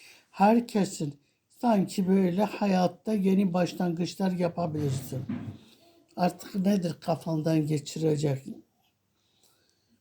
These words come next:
Ve buradan da diyorsun ki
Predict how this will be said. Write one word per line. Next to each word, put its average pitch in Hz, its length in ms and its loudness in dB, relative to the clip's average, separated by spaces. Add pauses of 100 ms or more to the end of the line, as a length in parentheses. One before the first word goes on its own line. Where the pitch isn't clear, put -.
(200)
Ve 247 300 6
buradan 240 520 4
da 214 240 0
diyorsun 220 540 0
ki 156 340 -8